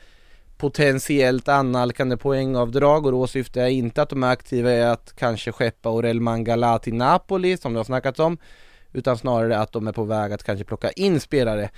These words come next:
Eh, de ska vara väldigt intresserade av att plocka in Giovanni Reina, eh, från Borussia Dortmund, amerikanen som inte alls har,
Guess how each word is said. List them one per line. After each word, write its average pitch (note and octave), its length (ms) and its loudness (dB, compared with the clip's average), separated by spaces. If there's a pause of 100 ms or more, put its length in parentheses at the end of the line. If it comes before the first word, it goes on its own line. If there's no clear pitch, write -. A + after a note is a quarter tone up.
(280)
Eh, A2+ 340 -2
de B2 240 0
ska - 160 -6
vara A#2 100 0
väldigt A2 180 -2
intresserade G#2+ 440 -6
av G#2 60 -4
att G2+ 60 -6
plocka G#2+ 220 -6
in G2+ 180 -4
Giovanni A2+ 560 2
Reina, D3 560 2 (540)
eh, G2 220 -8
från G2 380 -6
Borussia G#2 400 -4
Dortmund, G#2 680 -2
amerikanen G2 800 -4
som G2+ 200 -8
inte G#2 240 -2
alls E3 500 2 (540)
har, C3 420 4